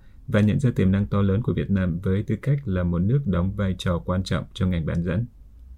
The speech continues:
Theo V G P News, Thủ tướng Chính cũng đánh giá cao cá nhân Bộ trưởng Janet Yellen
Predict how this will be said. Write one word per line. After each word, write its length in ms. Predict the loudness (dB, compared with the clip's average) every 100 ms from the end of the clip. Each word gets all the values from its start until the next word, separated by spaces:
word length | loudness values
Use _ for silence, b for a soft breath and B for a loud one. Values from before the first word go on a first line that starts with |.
| -16 -4
Theo 200 | -2 0
V 40 |
G 220 | 0 0
P 120 | -2
News, 440 | 2 2 2 0 -6 b b
Thủ 100 | -2 2
tướng 160 | 2
Chính 300 | 4 4 4
cũng 200 | 2 2
đánh 160 | 2 0
giá 120 | -2 0
cao 200 | -2 0
cá 180 | 0
nhân 220 | 0 2 2
Bộ 120 | 0
trưởng 280 | 0 0 -2 -8 -4
Janet 320 | 2 2 2 0
Yellen 420 | -2 0 2 2